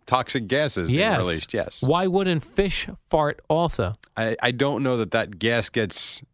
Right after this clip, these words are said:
Speaker 1: I would imagine it gets trapped in the water.
Speaker 2: Oh,
Speaker 1: Does it
Speaker 2: that's true.
Speaker 1: not?
Speaker 2: It would bubble up.
Speaker 1: It would
Speaker 2: Like when you
Speaker 1: bubble
Speaker 2: were a
Speaker 1: up.
Speaker 2: kid, you'd fart in the pool,
Speaker 1: And
Speaker 2: in
Speaker 1: I
Speaker 2: the
Speaker 1: think it
Speaker 2: pool or
Speaker 1: would.
Speaker 2: the
Speaker 1: Did you
Speaker 2: tub.
Speaker 1: do that a lot?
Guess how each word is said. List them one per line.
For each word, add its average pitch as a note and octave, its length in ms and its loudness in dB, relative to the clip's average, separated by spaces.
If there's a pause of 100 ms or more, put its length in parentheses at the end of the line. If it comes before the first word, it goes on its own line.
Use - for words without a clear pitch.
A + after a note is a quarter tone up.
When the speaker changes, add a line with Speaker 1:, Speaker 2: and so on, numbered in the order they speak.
Speaker 1:
I G2+ 120 -2
would G#2 100 2
imagine G#2+ 300 0
it G2 40 -2
gets F#2 140 -2
trapped - 560 0
in G2+ 80 -4
the F#2 80 0
water. G2 480 0
Speaker 2:
Oh, F#2+ 60 2
Speaker 1:
Does G2 80 2
it G#2 40 2
Speaker 2:
that's B2 160 0
true. G3+ 100 0
Speaker 1:
not? C#3 380 0
Speaker 2:
It C#3 60 -2
would B2 180 0
bubble B2 300 2
up. C#3+ 100 2
Speaker 1:
It C3+ 40 0
would C3+ 100 2
Speaker 2:
Like G#2+ 160 0
when - 100 4
you B2+ 100 2
Speaker 1:
bubble B2 120 4
Speaker 2:
were - 60 2
a B2 60 0
Speaker 1:
up. A#2 40 -4
Speaker 2:
kid, C#3+ 180 0
you'd G#2+ 140 2
fart B2 280 0
in B2 80 0
the G#2 80 2
pool, B2 420 0
Speaker 1:
And A2+ 120 2
Speaker 2:
in A2+ 60 2
Speaker 1:
I A2+ 40 2
Speaker 2:
the A2+ 60 0
Speaker 1:
think C3 160 4
it C#3 40 2
Speaker 2:
pool A#2+ 120 2
or G#2+ 40 2
Speaker 1:
would. - 80 0
Speaker 2:
the G2+ 80 0
Speaker 1:
Did A#2 100 2
you C#3+ 60 4
Speaker 2:
tub. C#3 100 2
Speaker 1:
do D3 120 2
that D#3+ 120 2
a E3 60 2
lot? E3 260 2